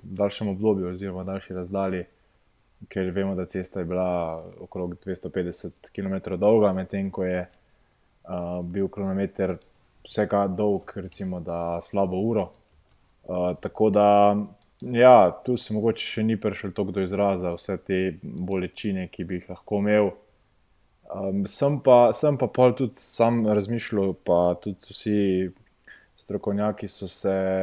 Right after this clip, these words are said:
spomnili kronometra na Turu. Se pravi, kronometra na Turu, ki je v četrti etapi, če se ne motim, ki je bil en dan po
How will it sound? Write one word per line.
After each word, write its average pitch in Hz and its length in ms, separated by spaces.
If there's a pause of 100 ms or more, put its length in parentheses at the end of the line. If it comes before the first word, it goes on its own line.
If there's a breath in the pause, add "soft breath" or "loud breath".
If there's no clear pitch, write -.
(360)
spomnili 110 540
kronometra 104 480
na 101 100
Turu. 104 360 (480)
Se - 180
pravi, 87 260
kronometra 92 460
na 90 80
Turu, 95 260
ki - 180
je 90 140
v - 40
četrti 98 340
etapi, 101 320
če - 120
se - 140
ne 98 80
motim, 104 360
ki 98 160
je 87 80
bil 101 120
en 101 180
dan 104 200
po 107 260